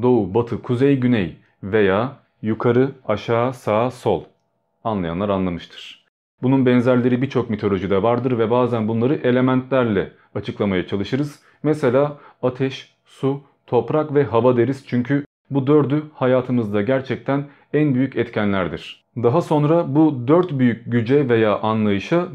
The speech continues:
dört büyük melek denildi veya dört büyük mimar denildi ve bunlardan yardım dilemeye başladık.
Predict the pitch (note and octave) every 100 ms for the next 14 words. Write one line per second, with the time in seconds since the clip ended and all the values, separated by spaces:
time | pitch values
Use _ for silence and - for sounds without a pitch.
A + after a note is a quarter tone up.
0 | A#2 D3 E3 C#3+ D3+ D3+ C3+ C3+ C#3 A#2+
1 | G#2+ F#2 A2 B2+ A2 A#2+ A2+ B2+ D3 B2+
2 | B2+ B2+ A2+ A2+ A#2+ A#2+ G2+ F#2+ F2+ G2
3 | D#3 D#3 _ _ G#2 D3+ C3+ C3+ C#3 C#3+
4 | C#3+ E3+ D#3+ D3 D3+ E3 C#3 A#2 G#2 G2
5 | F#2 F2+ - E2+ -